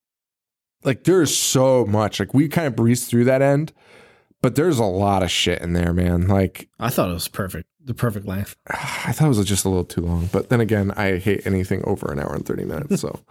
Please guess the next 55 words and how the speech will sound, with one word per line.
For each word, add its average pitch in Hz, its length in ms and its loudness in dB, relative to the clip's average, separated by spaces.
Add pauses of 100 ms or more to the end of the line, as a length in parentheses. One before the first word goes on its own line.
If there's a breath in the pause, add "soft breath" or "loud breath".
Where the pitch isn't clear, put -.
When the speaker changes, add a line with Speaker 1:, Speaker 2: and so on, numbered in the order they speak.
(460 loud breath)
Speaker 1:
like, - 80 -4
I 120 40 2
literally 113 360 2
can't - 260 -2
Speaker 2:
<laughs> - 0 -
Speaker 1:
stomach - 360 0
it. - 280 -6
Speaker 2:
Ten 156 240 0
minutes 139 260 2
over. 120 80 4
Speaker 1:
Dude, 143 140 4
I 123 100 -2
can't 127 240 0
stomach - 380 2
it. 95 100 0
I - 100 -2
can't 117 240 2
stomach 101 520 0
it. 170 260 -2
<laughs> - 60 -2
I 135 80 2
can't 139 260 0
fucking 113 280 0
stomach 104 340 -4
it. - 100 -4 (440 loud breath)
Overall, 233 340 4
though, 143 140 4
I 135 40 2
mean, 135 140 4
it's 120 100 -4
amazing. 113 440 0
Like, 107 120 2
I 120 40 4
really 139 280 4
do 123 160 4
love 104 240 2
it. - 140 -6
I - 80 -2
love 107 180 2
it 101 80 -4
so 104 140 0
much. - 220 -4
It's, 92 140 -2
like, 101 200 0
such 104 180 0
a 98 80 2
little 95 380 2
critique - 560 -4
in 82 80 0
it, - 180 -6
but 107 220 0 (340 loud breath)
I 165 80 2
just 175 180 2
think 190 280 -2 (200)
s-, - 180 -4